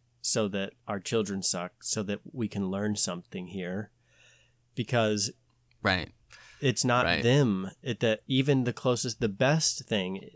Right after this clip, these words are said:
Speaker 1: is them. It's better than daddy government or whatever, daddy from the church. It's
Speaker 2: <laughs>
Speaker 1: you,
Speaker 2: Daddy
Speaker 1: it's
Speaker 2: pastor. <laughs>
Speaker 1: whatever. Yeah. So your closest thing is the best thing, and that relationship is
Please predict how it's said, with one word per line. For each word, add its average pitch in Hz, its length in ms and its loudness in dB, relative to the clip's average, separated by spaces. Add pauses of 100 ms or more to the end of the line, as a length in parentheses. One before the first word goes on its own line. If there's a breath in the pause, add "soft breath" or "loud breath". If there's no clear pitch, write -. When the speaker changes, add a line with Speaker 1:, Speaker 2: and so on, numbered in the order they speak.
Speaker 1:
is 135 240 2
them. 95 340 -6
It's 110 140 -8
better 110 280 0
than 98 420 -2
daddy 101 260 -2
government 101 720 -8
or 110 160 -6
whatever, 95 580 -6 (280)
daddy 101 280 -2
from 101 200 -10
the 95 100 -4
church. - 560 -6 (500 soft breath)
It's - 360 2 (260)
Speaker 2:
<laughs> - 140 -10
Speaker 1:
you, 123 240 -4
Speaker 2:
Daddy - 240 2
Speaker 1:
it's 110 80 0
Speaker 2:
pastor. - 560 4 (220)
<laughs> - 260 -4
Speaker 1:
whatever. 113 520 2
Yeah. 113 340 -2 (120)
So 117 220 2
your 113 260 0
closest 131 640 2
thing 120 320 0
is 107 300 -2
the 101 100 -10
best 110 400 -2
thing, 95 340 -6 (720)
and 113 160 0
that 113 160 0
relationship 113 840 -2
is 104 340 -2